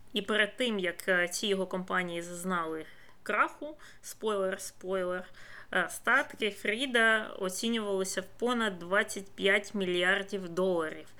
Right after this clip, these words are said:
А на той момент, е, Фріду було всього тридцять років, і він вважався одним із найбагатіших, е, людей такого віку, в такій віковій категорії.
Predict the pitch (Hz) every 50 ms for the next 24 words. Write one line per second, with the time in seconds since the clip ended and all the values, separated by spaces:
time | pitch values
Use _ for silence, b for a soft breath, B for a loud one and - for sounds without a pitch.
0 | B B B B B B B - 180 170 160 160 151 151 147 147 147 151 - -
1 | 170 175 180 180 202 196 175 170 165 175 208 262 311 339 320 - - 247 214 202
2 | 190 185 175 170 185 - - - 190 190 - - 220 226 262 277 254 240 196 190
3 | 180 170 185 226 233 - - - - 175 185 202 220 247 B B B B B B
4 | - - - 214 220 233 - - 226 208 202 - - - - - 208 196 185 190
5 | 190 175 160 - - 165 156 156 156 160 175 214 247 226 196 185 175 175 185 220
6 | 226 - - - 175 160 165 165 165 180 196 214 220 214 202 185 180 - - 185
7 | 180 170 160 165 175 185 196 190 175 175 170 180 180 185 - - 247 254 247 -
8 | - 214 202 - - - 202 190 180 175 170 160 160 165 170 175 175 180 185 208
9 | 226 233 240 226 220 190 196 - - - - 185 - 202 202 190 196 185 165 165
10 | 156 151 - - 147 151 - - B B B B B B B - - - 196 196
11 | 220 214 196 185 170 170 175 175 - 190 175 185 180 - 175 175 - 180 180 -
12 | 170 160 156 - 139 135